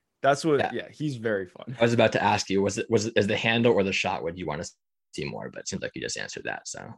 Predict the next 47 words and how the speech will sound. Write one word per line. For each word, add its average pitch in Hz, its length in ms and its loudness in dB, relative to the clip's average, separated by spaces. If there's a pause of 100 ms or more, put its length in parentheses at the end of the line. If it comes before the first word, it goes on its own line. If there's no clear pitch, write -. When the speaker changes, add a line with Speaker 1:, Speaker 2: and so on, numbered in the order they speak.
(320)
Speaker 1:
Yeah, 104 340 -2
I 131 80 4
still, 175 360 -2 (120)
so, 170 320 0
I 139 140 2
mean, 156 160 -6
it's 151 160 -8
an 123 60 -6
interesting 113 280 -12
question 113 300 -18
'cause 120 100 -8
I 127 100 2
feel 147 220 -4
like 143 340 0 (560)
if 139 220 -2
the, 131 560 0
if 131 180 -8
the 113 120 -8
shot 110 360 -2
really 147 240 -2
develops 139 440 -2
out, 147 160 -2
like, 107 180 -4
let's 101 180 -6
say 104 140 -6
he 101 100 -10
shoots - 480 -14 (720)
thirty-six, 92 580 -10
thirty-seven 95 520 -12
percent 95 340 -14
from 95 160 -14
deep 98 240 -12
on, 95 160 -12
like, 90 220 -14 (720)
four 98 180 -6
or 95 60 -8
five 92 240 -8
a 92 40 -10
game, 95 240 -12
which 98 240 -14
I 104 80 -4
don't 98 240 -10
necessarily - 440 -12
think - 180 -18
is - 100 -16
gonna - 140 -14
happen. 143 420 -2